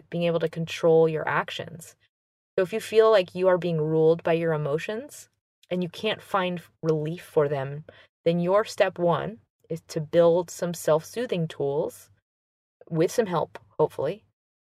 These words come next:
that allow you to be in control of your actions and not reacting. Because the key here is you need to be able to embody your own power. You, you can't be existing in a state of reaction,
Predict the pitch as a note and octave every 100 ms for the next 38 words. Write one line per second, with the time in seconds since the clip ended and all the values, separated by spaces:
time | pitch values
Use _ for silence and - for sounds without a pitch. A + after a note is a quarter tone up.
0 | - F3 E3+ F3+ F#3+ A3 G3+ F#3+ - E3+
1 | D#3 D3+ - E3 D#3+ E3 - C#3+ C#3+ D#3+
2 | F#3+ A3+ - C#3+ - D#3 D3+ D3+ - -
3 | _ D3+ D#3 - - - - D#3+ _ _
4 | _ _ _ _ _ _ _ - F3+ F#3
5 | E3+ E3+ D4 D#4+ G3+ C3+ C3 F3 - E3
6 | E3+ F#3+ G#3 G#3 F#3 F#3 D#3 D#3+ D#3 D#3
7 | D3+ C#3+ D3 D#3+ D3+ C#3+ D3 - E3 -
8 | D#3 E3 E3 D#3+ - G#3+ G3+ G#3 F#3 -
9 | D#3+ D#3 F3+ - F3+ E3+ D#3 - D#3 D3+
10 | D3 D#3 C#3+ D#3+ - G3 A#3